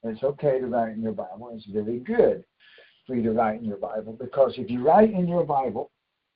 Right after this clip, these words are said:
then next time you come across that verse,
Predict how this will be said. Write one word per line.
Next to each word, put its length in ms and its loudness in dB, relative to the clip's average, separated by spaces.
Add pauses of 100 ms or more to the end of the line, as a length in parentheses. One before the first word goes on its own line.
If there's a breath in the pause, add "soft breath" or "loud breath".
(800)
then 400 4
next 340 2
time 300 4
you 140 2
come 260 -2
across 420 -2
that 220 -2
verse, 380 0